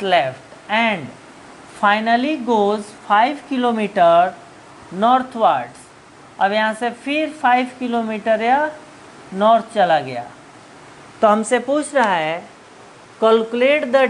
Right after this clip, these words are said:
distance from his place in the horizontal direction। Horizontal, horizontal का मतलब क्या होता है? Left to rights,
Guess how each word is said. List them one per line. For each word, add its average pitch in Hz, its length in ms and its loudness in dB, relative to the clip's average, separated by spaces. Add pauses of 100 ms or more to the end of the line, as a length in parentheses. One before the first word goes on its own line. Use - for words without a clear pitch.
(120)
distance 262 680 -4
from 220 340 2 (1040)
his 254 280 2 (100)
place 214 480 2 (480)
in 202 200 -2
the 240 180 2
horizontal 202 800 0 (140)
direction। 151 540 -4 (960)
Horizontal, 220 760 2
horizontal 220 720 -2
का 262 160 0
मतलब 262 260 -2
क्या 294 160 0
होता 285 260 0
है? 180 200 0
Left 220 340 -4
to 277 180 -4
rights, 160 380 -2